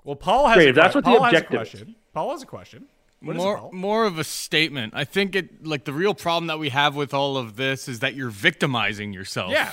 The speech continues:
Speaker 3: in the process. Like, stop being a snowflake and just accept the fact that you're eating two people's meals.
Speaker 1: Yeah.
Speaker 3: Like, I, I've,
Speaker 2: No,
Speaker 3: I bought
Speaker 2: I'm
Speaker 3: those
Speaker 2: not.
Speaker 3: meals
Speaker 2: Who
Speaker 3: before,
Speaker 2: are
Speaker 3: but
Speaker 2: they
Speaker 3: I
Speaker 2: to
Speaker 3: didn't,
Speaker 2: say
Speaker 3: I didn't victimize myself. I knew what I was getting myself into.
Speaker 2: No,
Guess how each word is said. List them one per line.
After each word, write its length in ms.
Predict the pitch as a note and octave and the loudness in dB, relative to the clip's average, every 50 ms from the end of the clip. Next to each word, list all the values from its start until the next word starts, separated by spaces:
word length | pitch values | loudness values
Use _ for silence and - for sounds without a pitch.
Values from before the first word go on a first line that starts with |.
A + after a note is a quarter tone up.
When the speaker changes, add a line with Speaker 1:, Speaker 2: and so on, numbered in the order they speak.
| - - | -4 -2
Speaker 3:
in 160 | - E3 E3 | -2 0 0
the 80 | D#3+ | -2
process. 600 | - - D3+ D3 C#3+ D3 D3 - - G#2+ - - - | -2 0 4 6 6 6 4 2 0 -2 -2 -2 -6
Like, 100 | B2+ A2 | -6 -4
stop 300 | - - G3 G3+ G3+ - | 2 6 6 6 6 4
being 160 | G#3 G3+ F#3 | 2 0 0
a 40 | D#3+ | 0
snowflake 680 | - - - D#3 E3+ F3+ F#3+ F3 - C3+ A#2+ B2+ C3 - | 0 -2 0 2 2 2 0 0 -2 -2 -2 -2 -2 -2
and 100 | D3 C#3 | -6 -8
just 160 | D3+ D3 - | -6 -6 -8
accept 280 | D#3 - - E3+ D#3+ - | -6 -2 -2 -2 -2 -2
the 80 | C#3+ | -2
fact 200 | - E3 D#3+ D3+ - | 0 0 2 2 0
that 60 | D#3 | -2
you're 160 | C#3 C#3 D3+ | -2 0 0
eating 220 | D#3 E3 D#3 D3 | 0 0 0 0
two 180 | C#3 - E3 D#3+ | -2 -2 -4 -4
people's 440 | - D#3 D3+ C3+ - C#3+ C#3 A#2 A#2 | -2 -2 -4 -4 -4 -6 -8 -6 -6
meals. 340 | C#3 D3 A#2+ - _ - - - | -6 -6 -8 -10 _ -14 -10 -6
Speaker 1:
Yeah. 200 | C#4 D4 - - - - A4 - - - | -4 -4 -4 -6 -8 -8 -8 -8 -4 0
Speaker 3:
Like, 180 | - - F3 F#3 | 2 4 4 4
I, 80 | F#3+ F#3 - - | 2 2 6 8
I've, 180 | G#3 B3+ A#3+ | 8 8 10
Speaker 2:
No, 120 | G#3+ C#4+ E4 | 10 10 12
Speaker 3:
I 180 | F4+ F4+ D#4 | 12 12 12
bought 220 | - - E3 - C#4 | 12 10 8 8 8
Speaker 2:
I'm 60 | C#4+ | 10
Speaker 3:
those 60 | C#4+ C#4+ | 10 12
Speaker 2:
not. 180 | D4 D#4+ E4 D#4+ | 12 12 12 10
Speaker 3:
meals 80 | - A#2+ | 8 6
Speaker 2:
Who 40 | A2+ | 0
Speaker 3:
before, 360 | C3 A#2+ - B3+ D#4 F4 F4 | -2 2 6 8 8 10 8
Speaker 2:
are 40 | D#4 | 8
Speaker 3:
but 40 | B3+ | 8
Speaker 2:
they 60 | - - | 8 8
Speaker 3:
I 60 | D#4 D#4+ | 8 8
Speaker 2:
to 60 | F#4 | 6
Speaker 3:
didn't, 120 | - E4+ | 6 6
Speaker 2:
say 140 | B3+ A3+ G#3+ G3 - - | 6 6 6 6 4 4
Speaker 3:
I 20 | - | 2
didn't 200 | G3 G#3+ D3+ A#2 | 2 2 4 2
victimize 420 | G3+ G3 - F3+ D#3+ C#3+ D3 C3 | 0 0 2 2 2 2 2 2
myself. 380 | C3 C3 B2+ A#2 C#3+ D#3 F3+ F3 | 0 -2 0 2 2 2 4 4
I 80 | D#3+ | 4
knew 120 | E3 F#3+ G3 | 4 4 2
what 120 | F#3+ F3 | 4 4
I 40 | D3+ | 2
was 120 | D3 B2+ | 2 2
getting 160 | A#2 E3 D#3+ | 4 4 4
myself 320 | D#3 D3+ C#3+ D3 C3+ A2+ B2+ | 4 2 0 -2 -2 -2 -2
into. 360 | D3 F#3 D#3+ C3+ B2 C#3+ D#3+ - _ _ _ _ _ _ - | -4 -2 -2 -2 -2 -2 -4 -6 _ _ _ _ _ _ 2
Speaker 2:
No, 280 | D4 D#4+ F#4 G#4 F#4+ | 6 8 8 8 6